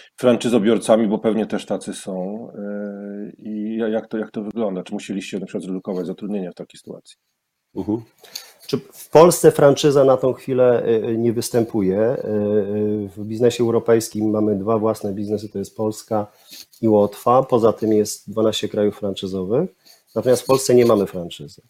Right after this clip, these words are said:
Speaker 2: Jeżeli chodzi o pracowników, y, ym, y, Costa zawsze szczyciła się tym, i to jest, y, część naszej filozofii, że byliśmy pracodawcą z wyboru, że, że jesteśmy firmą, która rzeczywiście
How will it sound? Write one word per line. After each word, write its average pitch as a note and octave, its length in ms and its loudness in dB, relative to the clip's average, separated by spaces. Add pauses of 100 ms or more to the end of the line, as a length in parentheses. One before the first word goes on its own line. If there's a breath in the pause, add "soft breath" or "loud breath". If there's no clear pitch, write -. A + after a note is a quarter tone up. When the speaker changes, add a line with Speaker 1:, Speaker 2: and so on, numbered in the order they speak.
(500)
Speaker 2:
Jeżeli B2+ 260 0
chodzi C3 240 4
o B2 60 6
pracowników, B2 880 0
y, A2 360 0
ym, A2+ 460 0 (880)
y, G#2+ 400 -6
Costa D#3 340 4
zawsze D3 320 4
szczyciła A#2+ 580 2
się G2+ 160 -2
tym, G2+ 240 0
i G2 40 -2
to G#2 100 -2
jest, G2+ 220 -4
y, F2 200 -6
część A2+ 220 -4
naszej G#2+ 220 -6
filozofii, G#2 460 -6
że G#2+ 100 -4
byliśmy G#2+ 280 -4
pracodawcą G2+ 560 -6
z F#2 40 -10
wyboru, F2+ 480 -4
że, D#2+ 220 -14
że F#2+ 120 -10
jesteśmy G2+ 420 -10
firmą, G2+ 380 -6
która G2+ 300 -8
rzeczywiście G2+ 600 -6